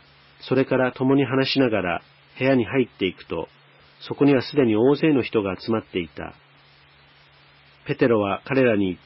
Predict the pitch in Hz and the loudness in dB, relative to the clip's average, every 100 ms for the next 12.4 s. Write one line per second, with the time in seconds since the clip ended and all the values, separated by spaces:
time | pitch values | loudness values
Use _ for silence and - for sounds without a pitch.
0 | - 90 82 - _ _ _ _ _ _ | -8 -6 -6 -10 _ _ _ _ _ _
1 | _ _ _ _ _ _ 123 127 139 135 | _ _ _ _ _ _ 0 2 2 2
2 | 117 104 - - 127 120 120 123 104 85 | 0 0 -4 0 4 4 4 2 0 -2
3 | 80 - _ _ _ _ 120 127 143 147 | -8 -12 _ _ _ _ -2 4 4 4
4 | 131 107 95 117 135 120 101 - 101 95 | 2 2 -2 -6 -4 -2 -2 -2 -6 -6
5 | - 104 - 110 101 - 95 82 76 _ | -6 -6 -4 -4 -4 -4 -6 -6 -12 _
6 | _ _ _ _ _ 143 151 117 - 107 | _ _ _ _ _ 6 6 4 -2 -2
7 | 98 - 107 113 107 92 85 - _ - | -2 -6 -6 -6 -4 -4 -4 -10 _ -4
8 | 123 127 120 120 113 110 101 98 - - | 0 0 2 2 2 2 0 -2 -6 -16
9 | _ _ _ _ _ _ _ _ _ - | _ _ _ _ _ _ _ _ _ -8
10 | 117 143 135 117 - 135 117 98 87 - | -2 2 4 2 0 0 0 0 -6 -12
11 | _ _ _ - 156 151 120 113 110 113 | _ _ _ 4 6 6 4 4 2 2
12 | 110 95 92 | 2 0 -4